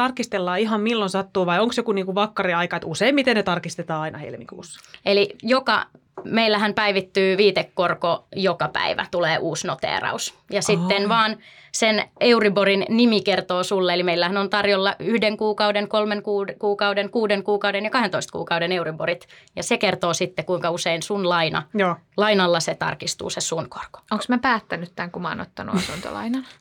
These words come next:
Speaker 2: Olet, mutta yleisin, mitä on tar-,
Speaker 3: <laughs> Okei.
Speaker 2: yleisin tarjottava korko on se kahdentoista kuukauden Euribor-korko.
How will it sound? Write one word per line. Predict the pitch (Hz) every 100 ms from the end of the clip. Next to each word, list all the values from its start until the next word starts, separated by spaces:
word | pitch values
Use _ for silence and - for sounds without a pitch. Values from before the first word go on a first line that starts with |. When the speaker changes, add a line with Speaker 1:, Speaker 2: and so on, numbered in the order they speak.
| _ _ _
Speaker 2:
Olet, | - - - - -
mutta | 202 202 214 - - -
yleisin, | 254 269 269 254
mitä | 247 240 226
on | 226
tar-, | 226 220
Speaker 3:
<laughs> | 208
Okei. | 226 214
Speaker 2:
yleisin | 302 294 277 240
tarjottava | 233 220 202 202 196 190
korko | 196 190 190
on | 175
se | 180 247
kahdentoista | 180 180 165 156 165
kuukauden | 139 135 135 147 107 -
Euribor-korko. | - - 139 - - -